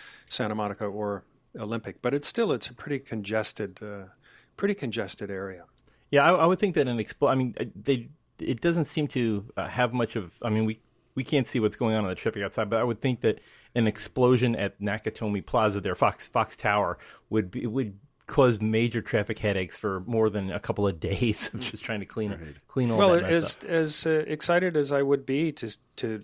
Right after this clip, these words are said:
Speaker 1: to see an explosion at, at, at, uh, Fox T V, uh, um, um, <laughs> there, there, there, it would cause, there would be, oh, unbelievable mayhem if, if,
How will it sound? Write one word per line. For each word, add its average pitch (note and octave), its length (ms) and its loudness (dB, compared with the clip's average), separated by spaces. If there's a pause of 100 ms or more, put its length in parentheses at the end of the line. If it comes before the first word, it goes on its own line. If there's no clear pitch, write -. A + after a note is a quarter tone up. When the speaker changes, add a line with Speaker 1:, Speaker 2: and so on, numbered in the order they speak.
(140)
Speaker 1:
to A#2 180 -8
see A2+ 380 -2
an G#2+ 160 -6
explosion G#2+ 720 -6
at, G#2 240 -10
at, G#2 260 -6
at, G#2+ 240 -12
uh, A2 140 -4
Fox A2 400 -4
T G#2+ 180 -6
V, A#2+ 340 -2
uh, A2 120 -10 (140)
um, A2+ 340 -6 (540)
um, A#2 380 -2 (200)
<laughs> - 160 -20
there, C#3+ 300 4 (560)
there, D#3+ 340 6 (400)
there, C3 260 8
it C#3+ 220 4
would C3 160 8
cause, G2+ 400 0
there B2 340 -2
would A2+ 180 -2
be, G2+ 180 -6 (500)
oh, B2+ 240 2 (460)
unbelievable B2 680 4
mayhem A2 480 -6
if, - 280 -12
if, - 440 -10